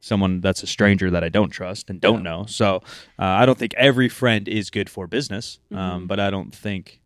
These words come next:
Speaker 1: that you should avoid friends for doing business. And same with podcasts. I don't, podcasts, actually, I,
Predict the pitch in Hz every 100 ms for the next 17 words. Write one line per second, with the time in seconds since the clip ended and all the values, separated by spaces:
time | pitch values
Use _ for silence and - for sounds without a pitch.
0 | _ - 101 98 98 92 98 92 92 90
1 | 92 92 90 95 98 101 - - 98 95
2 | - 107 95 - 101 110 82 - 92 104
3 | - - - 156 214 123 120 113 - 110